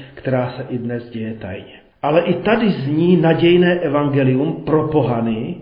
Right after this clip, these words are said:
i pro nás křesťany, kteří také někdy zabředneme do tmy a zapomeneme, že jsme učiněni dětmi světla. Tak tedy slyšme: „Probuď se“,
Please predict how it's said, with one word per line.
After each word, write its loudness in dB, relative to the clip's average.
i 0
pro -2
nás -2
křesťany, -8
kteří -2
také 0
někdy -4
zabředneme -6
do -8
tmy -8
a -8
zapomeneme, -6
že -8
jsme -10
učiněni -6
dětmi -10
světla. -18
Tak -16
tedy -6
slyšme: -10
„Probuď 2
se“, -8